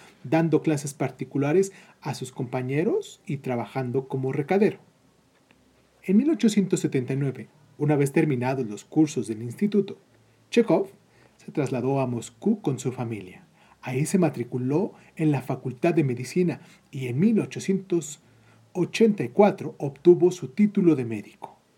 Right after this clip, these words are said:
Durante aquellos años, simultáneo sus estudios con una vocación literaria que nació precisamente de la necesidad de ganar algún dinero para no ser carga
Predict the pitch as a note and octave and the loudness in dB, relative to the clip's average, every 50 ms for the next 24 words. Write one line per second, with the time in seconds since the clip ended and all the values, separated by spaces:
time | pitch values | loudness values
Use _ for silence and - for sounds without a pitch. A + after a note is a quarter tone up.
0 | _ _ _ - C#3 C3 A#2+ A2+ A2 G#2+ C3 B2 - A#3 B3 C#4+ A#3+ G#3 - C3 | _ _ _ -8 -8 -6 -6 -8 -8 -10 -10 -4 0 0 2 2 2 2 0 -2
1 | A#2 A#2+ D3+ G#3 - - - - - _ _ _ _ _ _ _ _ _ _ - | -4 -6 -8 -12 -14 -18 -20 -20 -20 _ _ _ _ _ _ _ _ _ _ -20
2 | - - A#2+ A#2 A#2+ A2+ G#2 - D#3+ E3+ F3 E3+ E3 D3+ C3+ C3 B2 A#2 A2+ - | -16 -12 -10 -10 -10 -10 -6 -2 0 2 4 4 2 2 0 -2 -4 -8 -10 -14
3 | _ - - - - - - C#3+ D3+ D3 D3 - - G3 E3+ D#3 B2 - - - | _ -20 -20 -20 -14 -10 -6 -2 -2 -2 -2 0 0 2 2 2 0 -2 -4 -10
4 | - _ _ _ _ _ _ _ _ _ _ - - D#3 D3 D3 D#3+ E3+ F3 F3+ | -18 _ _ _ _ _ _ _ _ _ _ -4 0 2 4 4 4 4 4 4
5 | F3+ C#3+ C#3+ - - C#3+ - - - - G3 A3 G#3 E3 C#3+ C#3 - C3+ B2+ C3+ | 2 2 0 -2 -2 -6 -10 -4 2 4 4 4 4 2 0 -2 -4 -4 -2 0
6 | D#3 F#3 G3 G3 G#3 G#3+ G3+ - - D3 B2+ B2+ B2 - - F3+ F3+ F#3 - C#3 | 2 2 2 2 2 0 0 -2 -4 -4 -4 -4 -6 -2 2 2 2 2 0 -4
7 | D3+ - G3+ F3+ - D#3 D3 D#3 G3+ A3+ A3+ G#3+ - A#3+ A3+ E3 D#3 C3+ C3 C3 | -4 -4 -4 -4 -4 -4 -2 0 0 0 -2 -2 -4 -4 -2 -2 -2 -4 -4 -4
8 | B2 B2+ B2 A#2 C3+ B2+ - - C#3 C#3+ E3 E3+ D3 D#3 C#3+ - A#2+ B2+ C#3 D#3+ | -6 -6 -8 -8 -8 -10 -10 -6 -4 -2 -2 -2 -2 -4 -4 -6 -6 -8 -6 -4
9 | D#3 C#3+ C3 B2 C3+ D#3 D3+ C#3 B2+ A#2+ C3 D3+ F3 F#3+ A3+ - - _ _ - | -4 -4 -4 -4 -4 -4 -4 -4 -4 -4 -2 -2 -2 -2 -2 -4 -8 _ _ -20
10 | - _ _ _ - C3+ B2+ A#2+ A#2+ C3 C#3 C#3 - D3 B2+ - - - E3+ F3 | -20 _ _ _ -8 -6 -6 -6 -4 -4 -6 -4 -4 -6 -6 -6 -2 0 2 2
11 | E3+ E3 C#3+ C3 B2 - | 2 2 0 -4 -8 -14